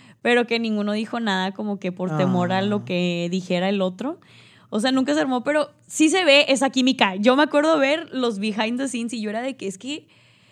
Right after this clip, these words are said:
Speaker 1: no están actuando, a mí no me pueden
Speaker 2: <laughs>
Speaker 1: hacer mensa. O sea,
Speaker 2: Eso
Speaker 1: ellos
Speaker 2: es en la vida
Speaker 1: dos
Speaker 2: real.
Speaker 1: se enamoraron.
Speaker 2: Ese beso se vio tan real.
Speaker 1: Exacto, exactamente. Y aparte como que los veías en entrevistas y dices de que la tensión ahí está.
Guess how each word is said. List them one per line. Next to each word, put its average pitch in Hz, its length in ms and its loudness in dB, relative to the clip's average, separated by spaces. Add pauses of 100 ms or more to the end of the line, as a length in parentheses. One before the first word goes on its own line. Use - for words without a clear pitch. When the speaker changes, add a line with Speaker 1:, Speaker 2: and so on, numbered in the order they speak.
(160)
Speaker 1:
no 226 100 -2
están 294 400 0
actuando, 294 760 0
a 277 100 2
mí 254 140 -4
no 269 100 -2
me 294 140 -2
pueden 277 340 2
Speaker 2:
<laughs> - 40 6
Speaker 1:
hacer 262 380 0
mensa. 254 560 0
O 254 60 2
sea, 175 140 8
Speaker 2:
Eso 233 180 8
Speaker 1:
ellos 208 140 6
Speaker 2:
es - 60 -
en 190 40 4
la 175 100 6
vida 190 120 6
Speaker 1:
dos 202 200 8
Speaker 2:
real. 180 460 4
Speaker 1:
se 254 140 4
enamoraron. 220 840 4
Speaker 2:
Ese 202 440 4
beso 190 300 2
se 165 100 0
vio 160 180 2
tan 156 200 -4
real. 143 240 -4
Speaker 1:
Exacto, 294 1160 6
exactamente. 294 680 2
Y 330 40 2
aparte 285 340 0
como 427 220 -4
que 277 100 -8
los 254 140 -4
veías 214 240 0
en 262 100 -2
entrevistas 247 500 -4
y 262 60 -4
dices 202 220 -4
de 254 100 -6
que - 80 -10
la 208 100 -6
tensión 240 280 -8
ahí 233 80 -6
está. - 240 -14